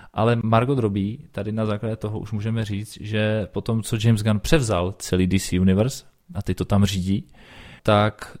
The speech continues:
řekl, že vlastně jeho postavy z jeho Suicide Squad budou žít dál. Takže víme, že i Margot Robbie v tuto chvíli, dokud to James Gunn nepopře, zůstává v roli Harley Quinn. A tady je důkaz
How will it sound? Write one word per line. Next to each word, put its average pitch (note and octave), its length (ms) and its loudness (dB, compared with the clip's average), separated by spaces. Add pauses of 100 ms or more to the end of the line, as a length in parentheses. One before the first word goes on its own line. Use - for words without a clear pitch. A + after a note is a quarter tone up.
(140)
řekl, A#2 560 2
že A2 140 -6
vlastně A2+ 300 -4
jeho A2+ 180 -2
postavy A2+ 680 -4
z G#2 120 -8
jeho A#2 220 0
Suicide A2+ 340 -2
Squad A2+ 400 -2 (220)
budou G#2+ 320 0
žít G2+ 220 -2
dál. F2+ 440 2 (220)
Takže G2+ 240 -4
víme, G2 260 0
že G2+ 60 -2
i - 120 -4
Margot G2+ 320 -2
Robbie G2 220 -2
v - 60 -12
tuto C3+ 200 2
chvíli, G#2 540 2 (140)
dokud G2+ 300 -6
to A2+ 180 -4
James A2 180 4
Gunn G#2 180 4
nepopře, G2 520 0 (680)
zůstává A2+ 640 0
v G#2 60 -2
roli G2 380 2 (140)
Harley F2+ 340 -2
Quinn. F2+ 280 -6 (320)
A F#2+ 60 -10
tady G#2 260 0
je G#2+ 280 2
důkaz G#2+ 640 0